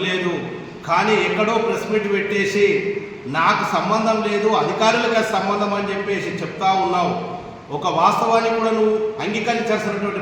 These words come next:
పరిస్థితి కూడా ఉంది. ఇవాళ భూమి పుత్రులు ఎవరు అని మేము ప్రశ్నిస్తా ఉన్నాం రాజశేఖర్ రెడ్డి.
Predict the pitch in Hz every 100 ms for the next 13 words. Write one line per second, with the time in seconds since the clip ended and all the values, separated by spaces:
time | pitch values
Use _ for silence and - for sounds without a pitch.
0 | 180 175 - - 196 185 180 185 175 -
1 | - - 156 190 190 - 196 233 226 226
2 | 214 208 185 214 220 208 - - - -
3 | - 143 185 185 185 185 160 - 180 -
4 | 175 170 160 147 156 156 156 147 131